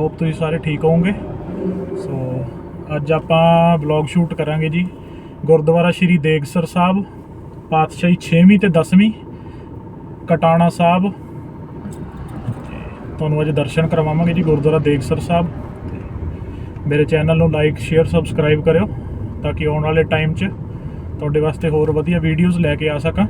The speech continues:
ਬਾਕੀ ਤੁਹਾਨੂੰ ਗੁਰਦੁਆਰਾ ਸਾਹਿਬ ਦੇ ਦਰਸ਼ਨ ਕਰਵਾਵਾਂਗੇ ਅੱਜ। ਲਓ ਜੀ, ਆਪਾਂ ਪਹੁੰਚ ਗਏ ਹਾਂ ਜੀ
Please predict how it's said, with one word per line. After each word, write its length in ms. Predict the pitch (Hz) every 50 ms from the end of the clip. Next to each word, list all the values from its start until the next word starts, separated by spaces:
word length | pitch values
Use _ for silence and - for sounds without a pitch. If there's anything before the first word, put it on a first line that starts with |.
| - - - - - - - - - - - - - - - - - - - - - - - - - - - - - - - - - - -
ਬਾਕੀ 200 | 131 - - -
ਤੁਹਾਨੂੰ 200 | - 151 151 143
ਗੁਰਦੁਆਰਾ 320 | 143 139 131 143 147 147
ਸਾਹਿਬ 240 | 147 - 156 147 143
ਦੇ 80 | 160 151
ਦਰਸ਼ਨ 320 | 143 143 - - - 151 -
ਕਰਵਾਵਾਂਗੇ 500 | 160 151 131 131 135 139 165 170 165 160
ਅੱਜ। 120 | 156 165
ਲਓ 1600 | 185 180 151 - - - - - - - - - - - - - - - - - - - - - - - - - - - 120 135 131
ਜੀ, 140 | 135 143 147
ਆਪਾਂ 220 | 143 - - 143
ਪਹੁੰਚ 320 | - - 131 139 143 139 165
ਗਏ 140 | 156 160 165
ਹਾਂ 80 | 165
ਜੀ 100 | 160 170